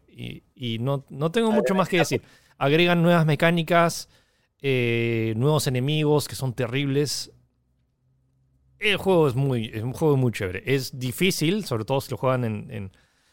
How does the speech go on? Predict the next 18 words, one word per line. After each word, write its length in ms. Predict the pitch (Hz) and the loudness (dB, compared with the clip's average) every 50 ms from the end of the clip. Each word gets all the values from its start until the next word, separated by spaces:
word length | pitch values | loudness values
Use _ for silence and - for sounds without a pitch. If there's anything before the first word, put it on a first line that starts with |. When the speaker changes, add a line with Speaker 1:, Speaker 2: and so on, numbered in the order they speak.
| _ _ _ | _ _ _
Speaker 1:
en 80 | 120 107 | -6 -2
modo 180 | 120 123 123 | 0 0 2
ultra 220 | 135 131 120 131 120 | 0 0 0 0 0
violencia 540 | 113 113 110 117 127 135 - - 139 127 123 | 2 2 2 0 0 0 0 2 2 2 4
o 440 | 117 113 104 104 101 98 101 101 | 4 2 2 2 2 0 -2 -2
pesadilla, 600 | 95 113 95 - 117 110 123 131 135 156 196 202 - _ _ _ _ _ _ _ _ _ _ _ _ - | -4 -4 -4 -4 -4 -4 -2 0 0 0 -2 -2 -6 _ _ _ _ _ _ _ _ _ _ _ _ -10
eh, 380 | 113 110 104 104 101 101 98 90 - | -6 -4 -2 -2 -2 -2 -4 -6 -6
pero 240 | - 123 113 113 110 | -6 -4 -2 0 2
vale 200 | 113 120 120 123 | 2 2 2 2
la 140 | 120 107 98 | 0 0 0
pena. 260 | 123 117 107 104 98 | 0 0 0 0 -2
La 120 | 98 101 | -2 -2
satisfacción 720 | 92 - 110 - - 98 - 113 - - - 139 139 147 | -4 -6 -6 -8 -8 -6 -6 -6 -6 -4 -2 -2 0 0
de 160 | 139 139 127 113 | 2 2 2 2
vencer 560 | 110 107 104 98 - 143 131 127 123 139 - _ _ _ _ _ _ _ _ _ _ _ _ _ _ _ _ _ _ | 0 0 -2 -2 0 2 2 2 2 0 -4 _ _ _ _ _ _ _ _ _ _ _ _ _ _ _ _ _ _
y 180 | 139 120 117 | -14 -10 -6
de 300 | 107 104 104 107 104 120 - | -4 -2 -2 -2 -2 -4 -6
hacer 520 | - - 104 - - - 151 135 135 139 | -8 -10 -8 -6 -2 0 2 2 2 0